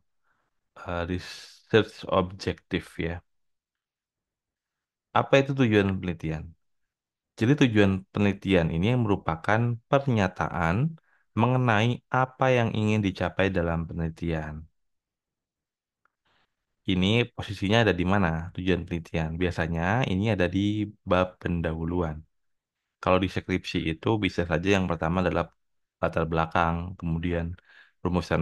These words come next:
masalah, baru tujuan penelitian. Kalau di paper-paper atau di hasil analisis yang sudah dipublikasikan, baik di jurnal Scopus maupun jurnal nasional terakreditasi, itu ada di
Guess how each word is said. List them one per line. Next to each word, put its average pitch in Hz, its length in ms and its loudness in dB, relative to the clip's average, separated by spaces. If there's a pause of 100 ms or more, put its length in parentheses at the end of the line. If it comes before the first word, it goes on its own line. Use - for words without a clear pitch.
masalah, 82 380 2 (160)
baru 82 200 -2 (100)
tujuan 92 380 2
penelitian. 95 500 0 (960)
Kalau 95 260 2
di 98 60 2 (100)
paper-paper 90 640 2 (1040)
atau 87 320 2
di 92 160 0 (100)
hasil 87 240 -2 (100)
analisis 85 420 -2 (100)
yang 85 100 -2 (200)
sudah 87 220 -2
dipublikasikan, 90 840 -2 (140)
baik 82 680 -2 (100)
di 95 60 2 (380)
jurnal 82 260 -4
Scopus 95 500 -2 (140)
maupun 85 340 2 (1040)
jurnal 85 360 0 (120)
nasional 82 440 -4
terakreditasi, 82 800 -6 (140)
itu 95 200 0
ada 90 140 0 (100)
di 120 240 -2